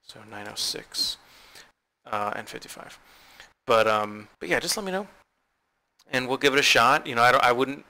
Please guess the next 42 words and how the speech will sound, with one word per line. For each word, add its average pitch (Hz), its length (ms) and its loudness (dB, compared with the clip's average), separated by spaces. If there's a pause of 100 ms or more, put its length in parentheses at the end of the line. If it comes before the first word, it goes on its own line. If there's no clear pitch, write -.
wanna 120 240 0
say, 113 380 4
like, 104 400 -2 (2000)
what 403 120 -6
did 403 100 -6
I 392 40 -8
say, 392 200 -6
nine 392 180 -6
oh 392 60 -6
five? 135 460 -6 (800)
Nine 117 120 -12
oh - 40 -14
six, - 480 -12 (160)
I - 80 -14
don't - 120 -18
remember. - 340 -14 (720)
Um, 107 520 0 (1000)
you 120 100 0
know, 107 40 2
I 113 60 2
can't 127 240 0
promise 123 440 2
that 110 100 0
it 113 60 2
would 110 140 -2
be 113 360 -4
on 104 220 2
any 143 120 -2
sort 104 280 -4
of 98 60 -12 (360)
schedule. 107 380 -2
I 107 100 2
can't 120 200 -2
even 107 200 -6
keep - 180 -12
a 104 40 -12
YouTube 113 340 -10
schedule, 104 420 -6 (640)
let 117 240 2
alone 117 400 2
a, 104 180 2
um, 98 360 0